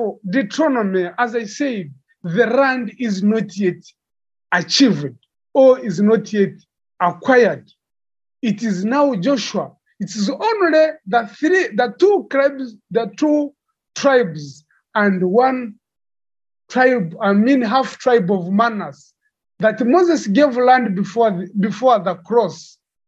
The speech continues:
of River Jordan. So these other people, but again, he tells them that they should, he sh-, they should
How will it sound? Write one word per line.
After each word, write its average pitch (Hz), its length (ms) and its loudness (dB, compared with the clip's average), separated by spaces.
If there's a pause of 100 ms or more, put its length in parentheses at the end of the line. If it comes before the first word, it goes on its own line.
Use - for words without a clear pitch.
of 165 280 -4
River 170 600 0 (300)
Jordan. 143 520 -4 (340)
So 196 480 -2 (400)
these 196 300 -2
other 330 340 0
people, 269 520 0
but 240 340 -6
again, 339 360 -4
he 311 220 0
tells 254 360 -4
them 208 320 -4 (240)
that 247 240 -2
they 285 100 -2
should, 302 340 -4
he 339 340 2
sh-, - 280 -8
they 381 320 -2
should 196 400 -6